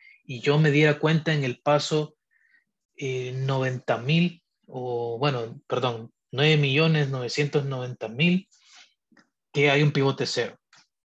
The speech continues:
Y todo lo que había hecho entonces para nada. No vale la pena. Necesitamos entonces algo que nos diga con la matriz original cómo podemos nosotros saber si la, la matriz va a tener factorización L U o no.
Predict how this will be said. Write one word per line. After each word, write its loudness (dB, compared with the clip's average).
Y -10
todo 4
lo 4
que 0
había 2
hecho -2
entonces -6
para -6
nada. -6
No -4
vale 4
la -2
pena. -4
Necesitamos -2
entonces 0
algo 2
que -4
nos -6
diga 2
con -2
la -6
matriz -4
original -4
cómo 0
podemos -2
nosotros -6
saber -2
si -10
la, -8
la -16
matriz -2
va 2
a -2
tener -2
factorización -6
L -4
U -4
o -4
no. -12